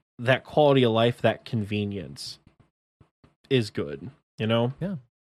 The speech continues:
Speaker 2: And that's something that they really should look into. I've seen the conversation a lot on Reddit where people are like,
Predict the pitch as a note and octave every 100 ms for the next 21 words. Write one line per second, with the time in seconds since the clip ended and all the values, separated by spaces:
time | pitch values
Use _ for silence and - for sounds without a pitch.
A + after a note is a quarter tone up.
0 | _ C#3 D3 E3 - F3 E3+ C3+ A2 A2+
1 | G2+ G2 F#2+ - F#2 F2 - G#2+ G#2+ C#3+
2 | D#3 - _ _ - A#2+ D#3+ C3+ - A#2
3 | A2 - G#2+ - A2 G2+ G#2 G2+ F#2 G2
4 | A2 A#2+ - G#2+ G2 G#2+ G#2 G2+ G2 F#2
5 | -